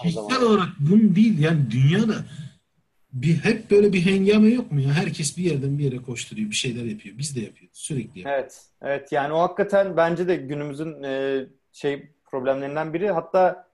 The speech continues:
Speaker 3: yani büyük oranda bizim, e, psikolojik olarak yaşadığımız sıkıntılar da bence yani bu
Speaker 2: Evet.
Speaker 3: işte çoğumuz, çoğumuz değil mi? Yani dünya genelinde mesela bu antidepresandır, şudur budur.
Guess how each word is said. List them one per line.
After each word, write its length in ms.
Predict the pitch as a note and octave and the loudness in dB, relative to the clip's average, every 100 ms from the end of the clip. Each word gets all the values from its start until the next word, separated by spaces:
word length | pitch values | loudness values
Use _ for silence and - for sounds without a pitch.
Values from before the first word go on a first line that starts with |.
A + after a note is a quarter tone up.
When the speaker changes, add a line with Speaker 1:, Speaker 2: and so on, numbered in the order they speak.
| _ - | _ -12
Speaker 3:
yani 240 | C3 C3 | -10 -6
büyük 240 | D#3 E3+ | -4 -2
oranda 340 | F3 D#3 D#3+ D3+ | 2 0 0 -4
bizim, 280 | C#3+ E3 C#3+ | -6 -8 -6
e, 320 | C3 B2+ B2 _ | -4 -4 -4 _
psikolojik 440 | - - D3 C3 - | -20 -6 -4 -2 -2
olarak 220 | D3 C3+ | -2 -2
yaşadığımız 340 | C3+ C#3+ D3 | -6 -6 -8
sıkıntılar 540 | - - C#3 - D3 C#3+ | -12 -12 -12 -4 -2 -2
da 100 | B2 | -2
bence 240 | A#2+ A#2 | -4 -4
yani 280 | A#2+ A#2 A2+ | -6 -6 -8
bu 260 | A#2+ A#2 - - | -8 -8 -12 -14
Speaker 2:
Evet. 200 | C#3+ B2+ | -10 -10
Speaker 3:
işte 120 | - - _ _ _ _ | -12 -20 _ _ _ _
çoğumuz, 520 | E3+ D#3+ D3 - _ _ _ | 0 2 0 -8 _ _ _
çoğumuz 260 | - C#3 C3+ | -4 -2 -2
değil 100 | E3+ | -4
mi? 40 | |
Yani 140 | B2+ A#2+ | -4 -4
dünya 260 | D3+ D#3+ | -2 0
genelinde 360 | D#3+ D3+ C#3 C#3 | 0 -2 -4 -6
mesela 260 | C3+ - B2 | -8 -4 -2
bu 100 | B2 | -2
antidepresandır, 760 | A#2+ - C3 C3+ B2+ B2 B2 | -4 -6 -8 -6 -8 -8 -8
şudur 240 | A#2+ B2+ B2 | -12 -12 -10
budur. 260 | B2 B2 | -10 -12